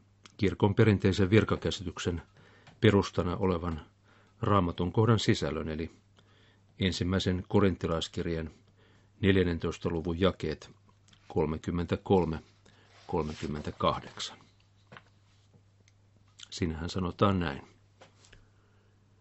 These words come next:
Niin kuin kaikissa pyhien seurakunnissa, olkoot vaimot vaiti teidänkin seurakunnan kokouksissanne –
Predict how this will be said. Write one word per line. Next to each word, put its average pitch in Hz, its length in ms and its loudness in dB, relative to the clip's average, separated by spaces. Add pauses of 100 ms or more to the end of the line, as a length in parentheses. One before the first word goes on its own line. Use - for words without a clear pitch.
(1500)
Niin 117 300 10
kuin 110 260 8
kaikissa 127 520 6
pyhien 101 480 6
seurakunnissa, 92 840 4 (800)
olkoot 104 540 6
vaimot 110 500 8 (220)
vaiti 101 300 4
teidänkin 92 680 4
seurakunnan 87 680 4
kokouksissanne – 80 920 0